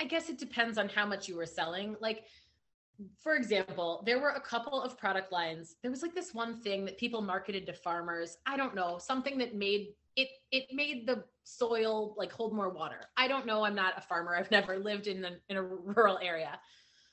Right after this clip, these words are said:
but it was, that was, like, big money. And so if you knew a farmer who would buy that,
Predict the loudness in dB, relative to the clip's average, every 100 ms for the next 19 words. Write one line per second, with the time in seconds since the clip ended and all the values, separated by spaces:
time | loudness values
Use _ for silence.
0 | _ 4 4 2 -10 _ _ _ 4 6
1 | 8 4 0 -14 -2 4 4 4 0 4
2 | 2 2 -2 -4 -6 -6 2 2 2 0
3 | -4 -4 -8 0 2 4 4 6 6 6
4 | 0 0 -2 0 2 2 2 2